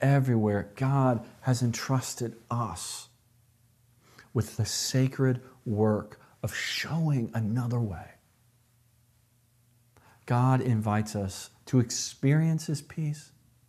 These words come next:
a peace that's in the pain of life, a peace that's in alignment with his values and truths. But it's not just for us to experience. He is calling you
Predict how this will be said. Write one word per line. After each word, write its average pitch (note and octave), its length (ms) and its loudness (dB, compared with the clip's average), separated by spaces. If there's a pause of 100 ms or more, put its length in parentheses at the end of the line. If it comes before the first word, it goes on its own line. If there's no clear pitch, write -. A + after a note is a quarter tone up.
(300)
a A#2+ 60 0
peace C#3+ 260 4
that's A#2+ 200 -2
in D3+ 180 4
the D3+ 60 2
pain D3 260 0
of C#3+ 100 0
life, C3+ 360 -2 (520)
a B2+ 60 -2
peace C#3 320 4
that's C#3 200 2
in C3+ 60 4
alignment B2+ 480 4
with A#2+ 120 0
his A2 120 -2
values C3+ 600 2
and G2 120 -8
truths. C#3+ 520 -2 (840)
But A2+ 140 0
it's A2 180 -4
not C3 180 2
just C3+ 300 -2
for A2 100 -2
us G#2+ 200 -2
to A#2 80 -2
experience. G#2 540 -4
He C3+ 500 2 (320)
is - 80 -14
calling A2 340 2
you D#3 500 6